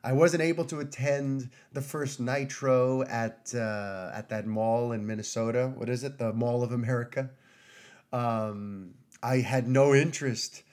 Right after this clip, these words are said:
when T N A launched their Impact stuff and their weekly pay-per-views and all that sort of stuff. You know, and in general, you know, there, there, there have been very few moments for history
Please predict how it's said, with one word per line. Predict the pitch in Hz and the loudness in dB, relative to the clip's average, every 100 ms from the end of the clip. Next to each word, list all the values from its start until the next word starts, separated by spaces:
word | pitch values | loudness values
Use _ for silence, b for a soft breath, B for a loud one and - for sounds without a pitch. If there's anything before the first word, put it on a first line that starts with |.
| B B B | B B B
when | 131 123 | 0 0
T | 110 147 139 | 0 0 2
N | 123 | 2
A | 123 | 2
launched | 131 113 101 107 - - - _ _ _ | 2 2 -2 -6 -12 -18 -20 _ _ _
their | - 117 110 | -4 -2 -2
Impact | 127 127 113 110 - | -2 -4 -4 -6 -6
stuff | - 110 104 - | -8 -6 -8 -8
and | 104 | -8
their | 101 | -4
weekly | 110 113 117 | -4 -4 -6
pay-per-views | 107 110 107 107 92 104 101 101 | -6 -6 -6 -6 -6 -6 -6 -8
and | 98 | -8
all | 98 | -6
that | 98 95 | -6 -8
sort | 98 92 | -12 -12
of | |
stuff. | - 104 98 - _ B B B B B B | -10 -10 -10 -14 _ B B B B B B
You | 135 | -2
know, | 123 117 | 0 0
and | - 135 | 0 0
in | 147 143 | 0 0
general, | 175 240 226 180 | -2 0 2 2
you | 196 | 2
know, | 165 | -2
there, | 127 165 | -2 -4
there, | 151 139 147 | -4 -8 -10
there | 131 147 | -8 -6
have | 151 147 | -6 -4
been | 160 | -4
very | 135 202 240 | 0 0 -2
few | 160 - - 190 202 190 165 143 B B B B | -6 -8 -6 -2 0 0 -2 -4 B B B B
moments | 139 139 175 170 139 127 | -2 2 2 0 -2 -4
for | - 131 | -6 -6
history | - - 214 - - 107 80 69 | -6 0 0 0 -4 -8 -8 -14